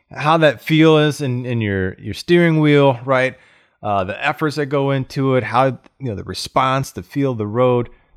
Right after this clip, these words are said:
Uh, so getting that steering, suspension, and brakes is probably, like you said, one of the biggest dynamic changes.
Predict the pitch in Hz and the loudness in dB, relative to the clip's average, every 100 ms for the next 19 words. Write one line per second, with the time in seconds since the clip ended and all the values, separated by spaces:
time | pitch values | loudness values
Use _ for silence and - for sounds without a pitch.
0 | - 98 92 92 87 113 110 160 170 131 | -8 -4 -2 -4 -6 -8 -4 -2 0 0
1 | - - - 165 160 160 151 - 107 - | -4 -12 -4 -2 -2 -2 -4 -6 -12 -10
2 | - 123 120 - 120 113 107 _ - 98 | -6 -6 -6 -8 -6 -6 -10 _ -14 -14
3 | 92 _ 98 98 98 - 101 - _ - | -14 _ -6 -4 -6 -8 -16 -18 _ -20
4 | 123 135 120 113 104 - 120 113 87 127 | -14 -10 -6 -6 -6 -8 -12 -10 -12 -12
5 | 117 98 - _ - 147 143 147 - - | -12 -12 -16 _ -14 -10 -6 -8 -10 -6
6 | 117 113 113 110 - 101 95 101 | -4 -4 -4 -6 -8 -8 -6 -8